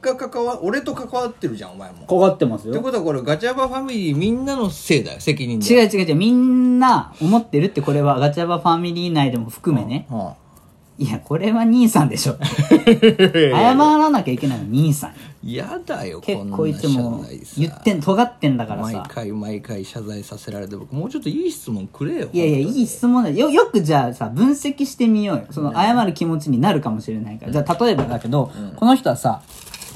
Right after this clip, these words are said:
Speaker 2: ものすごいもうパンパンなんでしょ？
Speaker 1: パンパンなんだよ。
Speaker 2: 多分三万五千二十二パンパンぐらいあると思うよ。
Speaker 1: うん。容量何万パンパンなんだよ、これ絶対。
Speaker 2: 多分三万五千二十四ぐらいだと思う。
Speaker 1: うん、あと四か。
Speaker 2: あと二かな。
Speaker 1: 二か。
Speaker 2: うん。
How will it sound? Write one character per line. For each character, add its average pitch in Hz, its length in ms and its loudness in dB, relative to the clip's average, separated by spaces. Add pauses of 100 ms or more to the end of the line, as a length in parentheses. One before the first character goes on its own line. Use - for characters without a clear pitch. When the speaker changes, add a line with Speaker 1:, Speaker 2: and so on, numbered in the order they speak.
(160)
Speaker 2:
も 202 100 0
の 254 160 2
す 269 240 2
ご 254 180 4
い 226 60 4
も 147 420 2 (260)
う - 40 -20
パ 185 100 6
ン 160 60 2
パ 165 80 4
ン 151 60 4
な 139 60 4
ん - 40 -4
で - 60 -14
し - 60 -6
ょ？ - 120 -6 (140)
Speaker 1:
パ 117 120 -4
ン 135 100 -6
パ 160 120 -2
ン 165 80 -4
な 160 80 -4
ん - 60 -6
だ - 60 -14
よ。 - 60 -18
Speaker 2:
多 - 100 -4
分 151 120 -2
三 233 840 2
万 180 480 2
五 147 180 4
千 151 420 2
二 151 220 4
十 202 260 2
二 214 180 6
パ 208 160 4
ン 170 100 -2
パ 143 80 2
ン 117 40 2
ぐ 104 60 -4
ら 101 80 -6
い 120 40 0
あ 139 40 2
る 147 80 0
と 120 80 -6
思 110 100 -8
う - 60 -10
よ。 104 80 -10 (180)
Speaker 1:
う 98 40 -16
ん。 113 40 -14
容 180 200 0
量 240 120 -4
何 151 220 -4
万 247 220 -6
パ 269 100 -6
ン 247 80 -6
パ - 100 -10
ン 220 80 -14
な - 60 -16
ん - 60 -14
だ - 60 -14
よ、 - 120 -16
こ - 60 -16
れ - 100 -20
絶 - 180 -20
対。 - 80 -20 (240)
Speaker 2:
多 139 100 -12
分 107 80 -16
三 147 400 -2
万 135 420 0
五 123 120 -4
千 117 440 -2
二 123 200 2
十 117 200 -6
四 113 260 -4
ぐ 110 80 -10
ら 101 80 -14
い 98 40 -18
だ - 60 -20
と - 160 -20
思 110 120 -18
う。 - 20 -18
Speaker 1:
う 104 40 -20
ん、 - 40 -18
あ - 40 -20
と 123 100 -16
四 113 200 -12
か。 - 200 -20 (160)
Speaker 2:
あ 117 80 -8
と 113 120 -8
二 113 260 -2
か 110 160 -18
な。 73 100 -18 (120)
Speaker 1:
二 113 140 -10
か。 - 280 -16
Speaker 2:
う 104 40 -10
ん。 101 160 -12